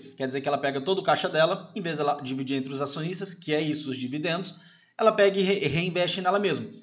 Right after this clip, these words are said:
o que mostra que tem dado muito certo, inclusive pelo âmbito de-, âmbito dela internacional, ela tem apareci-, ela, tipo, tá com uma presença de mercado muito grande, a diversificação dela é grande, o setor dela é bom, ou seja, em vez dela pagar dividendos,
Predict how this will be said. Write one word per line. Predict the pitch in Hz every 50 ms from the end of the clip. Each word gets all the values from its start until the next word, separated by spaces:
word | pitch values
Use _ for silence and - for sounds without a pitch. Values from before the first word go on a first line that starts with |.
| -
o | 120
que | 117 - 139
mostra | 135 139 139 143 151 147 190
que | 170 - 165 170
tem | - - - - 165 156 156
dado | 151 156 160 151 151
muito | 143 156 175 170
certo, | 170 - 170 143 - 131
inclusive | 127 127 127 127 139 139
pelo | 139 160 165 170 180 175 - - - - - - _ _ _ -
âmbito | 143 147 160 160 160
de-, | 151 147 147 139 143 - 104 - -
âmbito | 151 165 196 220 208 202 190 - 151
dela | 147 143 143 143
internacional, | 139 139 147 135 135 135 - - 160 151 156 156 - 294 - - - - - -
ela | 123 123 123
tem | 151 143
apareci-, | 127 151 139 131 - 156 147
ela, | 139 143 147 143 135 135
tipo, | - - - 131 - 131
tá | 120 143 135
com | - 156
uma | 156 156
presença | 156 160 151 151 180 180 - 160
de | 156 165
mercado | 160 160 151 160 151 143 135 151
muito | 156 160 - -
grande, | 143 151 156 156 156 151 - - - - _ _
a | - - 156
diversificação | 185 196 202 190 - - - 180 165 - - 156
dela | 151 151 147 151
é |
grande, | 139 143 147 151 156 147 139 -
o | 135
setor | 131 - - - - 180 180
dela | 165 156 156 156
é | 147
bom, | - 156 156
ou | 165
seja, | 160 - 165 143 123 - - -
em | 131
vez | 131 139 143 143
dela | 147 143 139
pagar | 143 143 139 139 139
dividendos, | 143 151 185 165 180 175 190 175 -